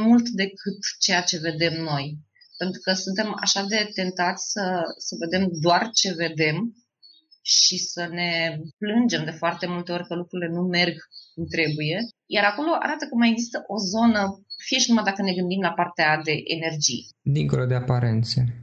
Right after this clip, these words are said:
Speaker 1: Da. Care merită văzută chiar dacă și numai la început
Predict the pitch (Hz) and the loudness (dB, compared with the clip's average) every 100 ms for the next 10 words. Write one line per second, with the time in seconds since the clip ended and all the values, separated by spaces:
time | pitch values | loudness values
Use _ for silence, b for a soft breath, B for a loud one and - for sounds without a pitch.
0 | - 180 143 151 - _ - 233 240 277 | -6 -2 -2 -4 -12 _ 0 4 4 2
1 | 294 285 233 - 214 202 220 208 196 247 | 0 -2 -4 -8 -10 -4 -2 -2 -2 -2
2 | 254 240 - 226 208 214 - 196 185 175 | -2 -2 0 0 0 -2 -2 -2 -2 -4
3 | - - - 202 196 170 170 175 175 - | -6 -2 0 2 0 0 2 0 0 -4
4 | 180 | -6